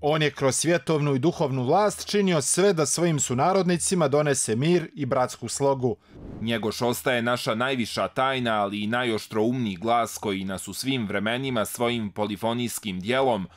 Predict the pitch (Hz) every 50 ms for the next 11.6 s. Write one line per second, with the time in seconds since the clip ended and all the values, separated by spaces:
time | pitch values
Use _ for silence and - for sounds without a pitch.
0 | - - - - 139 147 151 143 170 151 143 113 104 104 - - - 101 107 117
1 | 120 123 131 127 120 110 104 92 104 98 92 107 113 120 113 - - 117 98 -
2 | - 120 120 113 117 104 95 95 87 - - 101 92 90 87 107 123 139 143 135
3 | 123 - - 131 113 98 82 - - - _ _ - 147 151 135 117 120 117 113
4 | - - 135 131 120 104 92 95 110 120 120 117 117 101 - - 101 95 107 104
5 | - 117 95 - - - 110 104 101 - - 131 131 127 113 101 92 90 90 92
6 | 92 92 92 92 90 - - 110 101 107 110 113 113 110 104 - - - - -
7 | - - 147 180 208 202 202 175 - 190 175 151 143 143 151 170 175 - - 220
8 | 214 202 220 208 - - - 135 120 110 208 - 139 156 - - 147 127 - -
9 | 131 131 160 170 - - 202 190 185 - - 185 180 156 175 214 226 226 208 185
10 | 151 135 - - 117 113 104 - - 120 113 135 165 175 165 156 139 135 120 113
11 | 135 165 196 208 196 202 180 - - 208 180